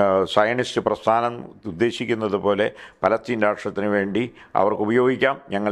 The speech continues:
പിൻവാങ്ങുകയാണ് എന്ന് പറഞ്ഞുകൊണ്ട് ലോർഡ് ബാൽഫോർ നടത്തിയ ഒരു കത്തിടപാടാണ് ആരുമായി, റോസ്ചൈൽഡുമായി, അതായത് സയനിസ്റ്റ് പ്രസ്ഥാനത്തെ എല്ലാം ഫണ്ട് ചെയ്തുകൊണ്ടിരുന്ന വലിയ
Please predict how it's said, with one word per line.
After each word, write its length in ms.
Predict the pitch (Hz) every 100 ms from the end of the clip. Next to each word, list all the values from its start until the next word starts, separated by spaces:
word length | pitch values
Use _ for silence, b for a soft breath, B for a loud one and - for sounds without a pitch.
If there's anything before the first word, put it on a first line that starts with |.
| 92
പിൻവാങ്ങുകയാണ് 840 | 110 135 143 143 135 120 104 98 B B -
എന്ന് 240 | 120 160 175
പറഞ്ഞുകൊണ്ട് 580 | 151 165 202 185 113 - - _ _ _ _ _ _ B B -
ലോർഡ് 420 | 101 143 175 165 135
ബാൽഫോർ 500 | 131 143 - 139 101 - _ _ _ _ _ _ _ 107
നടത്തിയ 640 | 113 139 147 143 147 131 - - _ _ _ _
ഒരു 520 | 113 131 147 143 143 - _ _ _ _ -
കത്തിടപാടാണ് 640 | 135 - 180 143 98 87 - _ _ _ _ _ - -
ആരുമായി, 400 | 113 131 123 120
റോസ്ചൈൽഡുമായി, 840 | 127 123 - 127 120 113 98 92 - _ _ -
അതായത് 320 | 104 113 120 151 139 117 113 110 95
സയനിസ്റ്റ് 440 | 117 120 120 - 104
പ്രസ്ഥാനത്തെ 540 | 107 - 117 117 120 113
എല്ലാം 180 | 113 104
ഫണ്ട് 200 | 107 107
ചെയ്തുകൊണ്ടിരുന്ന 560 | 117 117 113 104 101 120
വലിയ 280 | 127 123